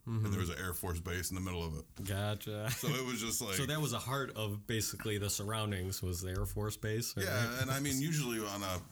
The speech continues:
Speaker 2: if there's a base somewhere, there's a town.
Speaker 1: Yeah.
Speaker 2: You know what I mean? And <clears throat> at certain levels, it's, depending on how big the base is
Speaker 1: Mm-hmm.
Speaker 2: and where it's at, you're gonna have a whole, like, a whole thing,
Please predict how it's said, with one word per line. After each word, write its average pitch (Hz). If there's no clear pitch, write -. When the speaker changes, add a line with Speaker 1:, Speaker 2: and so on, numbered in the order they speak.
Speaker 2:
if -
there's 131
a 123
base 101
somewhere, 123
there's 113
a 104
town. 98
Speaker 1:
Yeah. 104
Speaker 2:
You 104
know 104
what 101
I -
mean? 101
And 92
<clears throat> -
at 82
certain 110
levels, 107
it's, -
depending 110
on 101
how 117
big 104
the 98
base 98
is 135
Speaker 1:
Mm-hmm. 101
Speaker 2:
and 95
where 104
it's 92
at, 107
you're 95
gonna 101
have 104
a 92
whole, 98
like, 101
a 92
whole 107
thing, 98